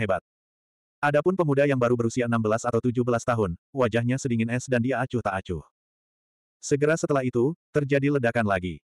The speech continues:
Pada saat itu, naga kematian hitam bertabrakan dengan mayat iblis yang ditampar Yu Ming.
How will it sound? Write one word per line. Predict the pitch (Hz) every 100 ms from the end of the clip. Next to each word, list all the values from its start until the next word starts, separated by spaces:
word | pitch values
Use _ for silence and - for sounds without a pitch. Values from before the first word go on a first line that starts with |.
| _
Pada | 147 151
saat | - 156
itu, | 135 120 156 - _
naga | 147 135 139
kematian | 156 135 131 120
hitam | 123 123
bertabrakan | 117 110 107 113 117
dengan | 110 107
mayat | 104 117 135
iblis | 131 107 107 131
yang | 123
ditampar | 117 123 117 98
Yu | 95
Ming. | 90 78